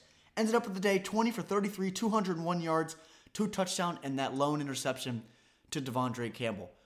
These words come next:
Was everything perfect? No. It was his first game under center since last year. There are going to be bumps and bruises from Taylor Heinicke, even as we move into next week and the following week. Next week, you got the Indianapolis Colts.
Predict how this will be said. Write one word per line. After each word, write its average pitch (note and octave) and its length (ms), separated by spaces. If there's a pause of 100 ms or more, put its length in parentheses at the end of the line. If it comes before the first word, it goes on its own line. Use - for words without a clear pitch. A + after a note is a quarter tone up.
Was F#3+ 300
everything G#3+ 440
perfect? F#3+ 500 (240)
No. A2 360
It B2+ 120
was D3+ 220
his C3 180
first F#3+ 340
game E3+ 300
under D3+ 200
center C#3+ 460 (320)
since C#3 380
last A#2+ 340
year. F2 200 (260)
There C3+ 260
are D#3 220
going C#3+ 220
to C3+ 100
be C#3 80
bumps B2+ 320
and A#2 100
bruises B2 340
from A2+ 140
Taylor G#2+ 240
Heinicke, A#2 400
even G3 240
as F#3 160
we F#3+ 60
move F#3 180
into F3+ 140
next G#3+ 240
week F#3 320 (380)
and F#3+ 120
the G3+ 60
following A3+ 380
week. F#2 240 (320)
Next F3 240
week, G3+ 180
you - 380
got F3 80
the F#3+ 60
Indianapolis G3 440
Colts. - 420